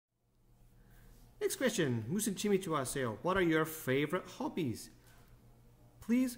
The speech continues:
write in a full sentence and give me three hobbies. And always remember I N G, I N G, I N G for things like cooking, traveling, playing computer games, shopping,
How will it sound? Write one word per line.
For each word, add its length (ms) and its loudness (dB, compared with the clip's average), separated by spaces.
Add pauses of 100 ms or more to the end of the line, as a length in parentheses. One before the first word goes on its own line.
write 280 -2
in 40 0
a 60 -2
full 300 0
sentence 680 -2 (300)
and 180 -4
give 220 -2
me 140 0
three 680 -2 (240)
hobbies. 480 -4 (1080)
And 160 -6
always 440 4
remember 540 0 (300)
I 160 -2
N 180 0
G, 340 -4 (160)
I 120 -2
N 180 0
G, 320 -6 (180)
I 100 -4
N 180 0
G 220 -6 (560)
for 60 -12
things 340 -4
like 360 -6
cooking, 800 0 (240)
traveling, 640 0 (680)
playing 300 0
computer 440 0
games, 760 -2
shopping, 800 -2